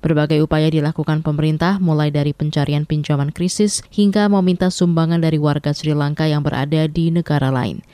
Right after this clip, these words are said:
Terakhir pekan lalu, pemerintah mengumumkan bahwa cadangan bahan bakar minyak B B M mereka hanya cukup untuk konsumsi sehari. Hingga hari ini, pekerja serta anak sekolah diimbau berkegiatan di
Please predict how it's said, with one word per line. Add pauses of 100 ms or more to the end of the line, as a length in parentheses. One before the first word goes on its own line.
Terakhir
pekan
lalu,
pemerintah
mengumumkan
bahwa
cadangan
bahan
bakar
minyak
B
B
M
mereka
hanya
cukup
untuk
konsumsi
sehari. (160)
Hingga
hari
ini,
pekerja
serta
anak
sekolah
diimbau
berkegiatan
di